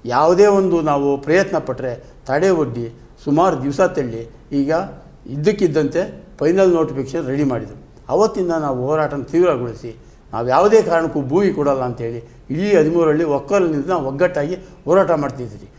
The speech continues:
ನಮ್ಮ ಒಗ್ಗಟ್ಟು, ಒಗ್ಗಟ್ಟನ್ನು ದಿಕ್ಕು ತಪ್ಪಿಸೋದಕ್ಕೋಸ್ಕರ ಅವರು ಮೂರಹಳ್ಳಿ ಬಿಡ್ತಾ ಇದ್ದೀರಿ, ಜನವಸತಿ ಪ್ರದೇಶ ಮಾಡ್ತಾ ಇದ್ದೀರಿ. ಇದನ್ನ ಯಾವ ನ್ಯಾಯ ಸ್ವಾಮಿ? ಎಲ್ಲ ಹಳ್ಳಿನೂ ಜನವಸತಿ ಪ್ರದೇಶನೇ, ಇದರಲ್ಲಿ ಯಾರು ಜನ ಇಲ್ದಿರೋ ಹಳ್ಳಿ ಯಾವ್ದು ಇಲ್ವಲ್ಲ. ತೋರಿಸ್ಲಿ ಅವ್ರು ಬಂದು, ಯಾಕೆ ಈ ಥರ ಸುಳ್ಳು ಹೇಳ್ತಾರೆ?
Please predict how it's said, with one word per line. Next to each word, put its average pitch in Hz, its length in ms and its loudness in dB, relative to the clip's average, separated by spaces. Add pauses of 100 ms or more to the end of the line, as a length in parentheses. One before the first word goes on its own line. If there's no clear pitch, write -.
(180)
ನಮ್ಮ 131 180 -2
ಒಗ್ಗಟ್ಟು, 143 520 2
ಒಗ್ಗಟ್ಟನ್ನು 196 640 2
ದಿಕ್ಕು 175 180 2
ತಪ್ಪಿಸೋದಕ್ಕೋಸ್ಕರ 156 720 0
ಅವರು 120 440 -8 (200)
ಮೂರಹಳ್ಳಿ 185 360 6
ಬಿಡ್ತಾ 143 260 0
ಇದ್ದೀರಿ, 139 540 -4 (100)
ಜನವಸತಿ 175 640 -2
ಪ್ರದೇಶ 143 380 -4
ಮಾಡ್ತಾ 120 380 -6
ಇದ್ದೀರಿ. 127 500 -12
ಇದನ್ನ 156 240 -2
ಯಾವ 180 280 2
ನ್ಯಾಯ 180 300 2
ಸ್ವಾಮಿ? 107 420 -10 (260)
ಎಲ್ಲ 139 160 0
ಹಳ್ಳಿನೂ 208 340 4
ಜನವಸತಿ 175 580 0
ಪ್ರದೇಶನೇ, 131 640 -6 (240)
ಇದರಲ್ಲಿ 160 240 0
ಯಾರು 156 460 2
ಜನ 147 200 -2
ಇಲ್ದಿರೋ 170 340 2
ಹಳ್ಳಿ 160 180 2
ಯಾವ್ದು 160 280 0
ಇಲ್ವಲ್ಲ. 165 340 0
ತೋರಿಸ್ಲಿ 208 580 2
ಅವ್ರು 170 160 6
ಬಂದು, 143 460 -2 (180)
ಯಾಕೆ 214 220 0
ಈ 220 40 -2
ಥರ 202 160 2
ಸುಳ್ಳು 190 280 2
ಹೇಳ್ತಾರೆ? 156 580 -2